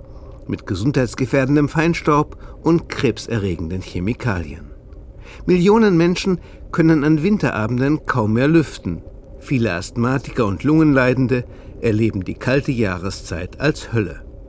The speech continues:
Das Umweltbundesamt rät vom Heizen mit Holz ab.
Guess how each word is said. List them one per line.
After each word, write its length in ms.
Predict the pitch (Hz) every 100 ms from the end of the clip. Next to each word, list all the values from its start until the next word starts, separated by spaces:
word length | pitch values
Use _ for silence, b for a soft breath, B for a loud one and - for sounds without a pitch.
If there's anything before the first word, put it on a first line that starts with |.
| - - - -
Das 140 | - 101
Umweltbundesamt 1040 | 82 90 - 143 160 165 - 135 147 - B -
rät 200 | 117 123
vom 240 | 165 147 110
Heizen 380 | 92 - 101 107
mit 240 | 120 -
Holz 260 | 107 127 -
ab. 340 | 110 -